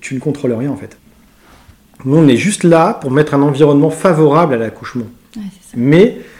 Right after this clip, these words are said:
Speaker 1: euh, la naissance appartient aux femmes, aux bébés.
Speaker 2: Mm.
Speaker 1: Et parfois, t'auras beau mettre toute ton énergie là-dedans, toute ta conscience là-dedans, toute ton intelligence corporelle, instinctive et émotionnelle là-dedans, et ben, quand ça veut pas le faire,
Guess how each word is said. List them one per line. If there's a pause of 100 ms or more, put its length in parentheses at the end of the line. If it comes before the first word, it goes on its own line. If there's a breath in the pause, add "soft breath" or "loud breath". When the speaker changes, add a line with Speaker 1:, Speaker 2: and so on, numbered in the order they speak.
(640 loud breath)
Speaker 1:
euh,
la
naissance
appartient
aux
femmes,
aux
bébés. (260)
Speaker 2:
Mm. (120)
Speaker 1:
Et
parfois,
t'auras
beau
mettre (200)
toute
ton
énergie (1040 soft breath)
là-dedans, (1400 soft breath)
toute
ta
conscience
là-dedans, (400)
toute
ton
intelligence
corporelle,
instinctive
et
émotionnelle
là-dedans, (840 soft breath)
et
ben,
quand
ça
veut
pas
le
faire,